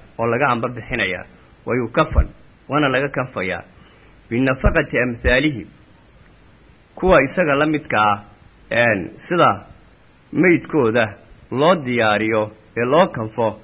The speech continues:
ayaa isagana, een, loo gelayaa oo looga, een, amba bixinayaa. Min gayri israafin, iyadoo oon lagu talax tegahaynin,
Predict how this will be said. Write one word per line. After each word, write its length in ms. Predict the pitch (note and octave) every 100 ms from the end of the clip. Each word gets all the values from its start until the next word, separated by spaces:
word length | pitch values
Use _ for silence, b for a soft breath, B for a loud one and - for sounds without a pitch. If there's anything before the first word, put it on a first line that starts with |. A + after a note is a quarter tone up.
| - - -
ayaa 220 | A#2 C3
isagana, 560 | A2 D3 B2+ G#2+ G#2 G#2+ b b b -
een, 360 | G#2 G2+ F#2+
loo 160 | G2 C#3
gelayaa 520 | C3+ B2 A2 G#2 A#2
oo 60 | A2
looga, 340 | A2 A2 C#3+ B2+
een, 420 | G#2 F#2 F2+ F2+ - - -
amba 220 | A#2 A#2+
bixinayaa. 580 | B2+ G#2+ - G#2 F#2+ E2+ - b b b b b _
Min 220 | G2+ B2+ B2+
gayri 260 | E3 F#3 E3
israafin, 720 | C#3+ - E3+ D#3+ B2+ B2+ F#2+ - - - - - -
iyadoo 300 | C#3+ F3+ D3
oon 360 | D#3+ D#3+ A2 A2 - - _ _ - _ -
lagu 200 | C3+ A3
talax 320 | G#3+ D#3+ C3+
tegahaynin, 720 | - E3 B2 A#2 A#2+ C3+ C#3+